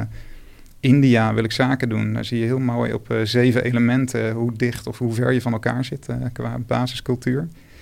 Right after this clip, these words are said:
Eh, ik vond de New New Thing van Michael Lewis vond ik ook een interessant boek. Eh, gaat over de, eh, oprichter van Net-, Netscape, eh, die later ook nog twee of drie, eh, grote bedrijven gebouwd heeft en, eh, hoe die dat deed.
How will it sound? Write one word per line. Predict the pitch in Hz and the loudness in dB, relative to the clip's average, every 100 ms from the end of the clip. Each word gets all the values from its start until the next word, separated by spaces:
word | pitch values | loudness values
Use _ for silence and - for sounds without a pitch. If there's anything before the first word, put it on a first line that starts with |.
| - - - _ | -20 -20 -20 _
Eh, | - - - | 2 4 4
ik | - | 2
vond | 147 | 4
de | 131 | 6
New | 135 156 | 6 6
New | 131 135 180 - | 8 8 4 0
Thing | 143 120 113 107 | 2 4 2 0
van | 123 120 | 2 2
Michael | 131 123 110 | 2 2 2
Lewis | 110 120 180 196 - | 2 2 2 0 -4
vond | - 147 | -4 -2
ik | 147 | -2
ook | 143 | -2
een | 139 | -2
interessant | 139 143 - 143 131 | 0 -2 -2 -2 0
boek. | 165 - - - - - - | 0 -2 -14 -20 -20 -16 -8
Eh, | 135 123 120 | -4 -4 -4
gaat | - 123 | -4 -2
over | 123 113 117 | -2 -2 -2
de, | 117 117 117 - - - - - - | 0 0 -2 -6 -16 -20 -20 -20 -8
eh, | 123 110 - | 0 0 0
oprichter | 127 131 - | 0 -2 0
van | 120 120 | 0 2
Net-, | 139 - | 0 -2
Netscape, | 131 151 - 160 196 - - - 196 139 | -2 -2 -2 -2 -2 -4 -20 -18 -10 -6
eh, | 120 120 | -2 -2
die | 117 120 | -2 0
later | 117 123 131 | 0 -2 -4
ook | 131 | -8
nog | - | -8
twee | - 127 120 | -4 -2 -2
of | |
drie, | 123 123 120 117 | -2 -2 -2 -2
eh, | 117 | -2
grote | 117 - 131 127 | -4 -4 -4 -4
bedrijven | 120 123 123 117 | -4 -2 -2 -2
gebouwd | 120 113 113 113 | -4 -2 -2 -2
heeft | 113 110 - | -4 -4 -6
en, | 113 113 | -6 -4
eh, | 113 113 113 | -4 -6 -4
hoe | 127 | -2
die | 127 | 0
dat | 113 | 0
deed. | 113 123 160 | 2 0 -2